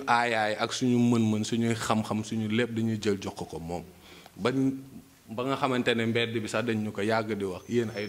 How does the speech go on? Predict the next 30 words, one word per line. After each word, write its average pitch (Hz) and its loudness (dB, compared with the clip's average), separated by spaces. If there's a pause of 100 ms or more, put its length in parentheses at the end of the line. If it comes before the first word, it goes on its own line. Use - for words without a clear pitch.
dof 107 -6
ngeen. 92 -8 (520)
Yéen 113 2
da 120 4
ngeen 123 2
loole 127 6
am 120 0
rek 117 0
sëñ 120 2
bi, 113 2
sëriñ 117 4
bi, 110 0
sëñ 113 2
bi, 110 0
sëñ 117 2
bi, 104 -4
topp 120 0
sëñ 117 2
bi 113 2
rek. 117 4 (360)
Yéen 131 4
xanaa 131 2
yéen 123 4
nii, 120 6 (100)
yéen 127 4
da 127 2
ngeen 131 2
dof 127 4
nii." 113 2 (540)
Yàgg 135 2